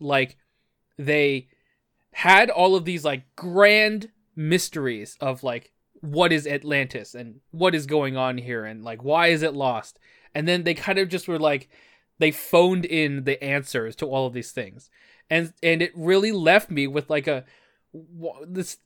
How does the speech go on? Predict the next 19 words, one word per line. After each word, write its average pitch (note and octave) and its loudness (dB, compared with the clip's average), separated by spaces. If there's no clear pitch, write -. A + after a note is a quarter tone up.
this, A3 2
this A#3 -2
movie C#4 2
could A#3+ 0
have B3+ 0
been A#3 2
so A#3 4
much A#3+ 2
more F#3+ 4
interesting. F#3+ -6
And E3 0
then F3 4
it F#3+ 0
turned E3 4
out D3 6
not C3 -4
to B2+ -16
be. - -18
Um, B2+ -2